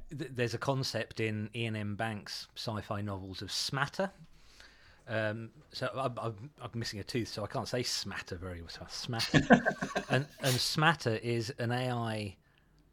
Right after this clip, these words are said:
Speaker 1: taught itself to build factories and didn't tell itself when to stop. So they, they have what they call smatter infestations, 'cause they learn how to build these little machines that don't really do much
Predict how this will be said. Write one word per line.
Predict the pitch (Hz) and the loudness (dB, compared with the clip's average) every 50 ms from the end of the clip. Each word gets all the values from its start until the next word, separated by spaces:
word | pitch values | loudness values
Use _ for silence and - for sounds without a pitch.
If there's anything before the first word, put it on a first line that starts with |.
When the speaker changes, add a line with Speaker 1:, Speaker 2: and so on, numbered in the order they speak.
| - - - - - - - - | -20 -20 -20 -20 -18 -18 -12 -4
Speaker 1:
taught | - - 160 156 - - | 2 4 4 4 4 2
itself | 135 - - - - 110 104 107 101 - - - | 0 -2 -2 0 0 0 0 0 -2 -4 -8 -10
to | - 104 | -8 -4
build | 92 117 107 104 - | 0 0 0 0 0
factories | - 127 113 - - - - 92 90 90 - - - _ _ _ _ - - _ _ _ - _ _ _ - - - - _ _ - - - - 117 | -2 -4 -4 -4 -8 -8 -8 -8 -8 -8 -10 -12 -14 _ _ _ _ -20 -20 _ _ _ -20 _ _ _ -20 -20 -20 -20 _ _ -20 -18 -16 -12 -4
and | - 113 110 110 107 107 104 | 0 2 2 2 2 0 0
didn't | - 127 123 113 92 | 0 0 0 0 -2
tell | - 117 110 | -2 -2 -2
itself | 107 - - 107 101 - | -2 -2 -2 -4 -4 -2
when | 110 104 101 | -4 -4 -4
to | - 101 | -4 -4
stop. | - - - 131 127 - - - - - _ _ - - - - - - - - - - - - | -4 -4 -2 -4 -4 -4 -6 -10 -20 -20 _ _ -20 -20 -20 -20 -20 -20 -20 -20 -20 -20 -18 -8
So | - - 120 110 107 113 113 | -2 2 2 4 4 2 2
they, | 104 113 113 120 120 | 2 2 4 4 2
they | - - 110 110 | 2 0 0 0
have | 107 120 110 98 | 0 0 -2 -2
what | 110 113 | -4 -6
they | - - | -6 -6
call | - 113 104 | -4 -2 -2
smatter | - - - 131 131 127 - - 113 | 0 0 0 0 0 -2 -2 -2 -2
infestations, | 107 104 101 95 - 104 95 - - - 98 98 98 - - 95 90 87 - - | -2 -2 -2 -2 -4 -4 -4 -4 -4 -4 -4 -2 -2 -4 -6 -6 -6 -8 -8 -8
'cause | - - 104 - | -6 -6 -4 -2
they | - 107 113 | -2 -2 0
learn | 123 139 139 123 | 0 0 0 0
how | 113 120 107 | -2 -2 -2
to | - 107 | -2 -2
build | 95 120 113 98 | -2 -2 0 0
these | 104 101 - 117 | -2 -4 -2 -2
little | 117 90 92 | -4 -4 -4
machines | 92 - - 135 117 98 92 - | -4 -2 -2 -2 -2 -2 -4 -6
that | - | -4
don't | 123 135 131 | -4 -4 -2
really | 123 110 101 101 | -2 -2 -2 -2
do | 98 - 127 127 101 | 0 0 0 0 0
much | 82 78 87 90 - - - | -2 -6 -8 -10 -10 -10 -10